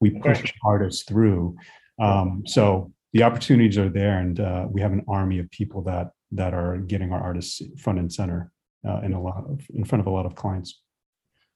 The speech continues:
Speaker 2: Uh, so just to, just to kind of end, what, what are you excited about looking, looking forward to the next twelve months? What's, uh, what's out there that you guys are doing or that you're generally seeing that's, uh, beyond, you know, beyond the N F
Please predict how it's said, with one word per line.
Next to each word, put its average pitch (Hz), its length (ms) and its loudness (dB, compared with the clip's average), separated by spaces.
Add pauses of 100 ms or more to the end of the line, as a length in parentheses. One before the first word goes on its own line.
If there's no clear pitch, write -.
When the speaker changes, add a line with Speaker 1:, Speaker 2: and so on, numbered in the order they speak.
(580)
Speaker 2:
Uh, 170 160 10
so 170 140 4
just 226 200 6
to, 202 200 6
just 185 240 2
to 208 80 2
kind 175 180 6
of 160 180 8
end, 160 320 8
what, 175 300 4
what 208 500 2
are 208 40 6
you 202 120 8
excited 160 480 6
about 139 300 0
looking, 151 420 2
looking 156 300 0
forward 147 260 -2
to 143 80 -4
the 139 100 -6
next 139 200 -6
twelve 139 240 0
months? 135 360 -2
What's, 147 360 -2
uh, 139 260 2
what's 139 200 -4
out 139 220 2
there 131 360 0 (300)
that 143 100 -4
you 131 120 -2
guys 135 220 0
are 127 40 -6
doing 139 320 0
or 127 80 -2
that 135 120 -4
you're 135 120 -6
generally 131 340 -2
seeing 131 320 -2
that's, 127 320 -6
uh, 127 320 -2 (340)
beyond, 139 460 -2
you 147 60 0
know, 127 180 -4
beyond 135 320 -2
the 135 100 0
N 131 100 -2
F 127 180 -4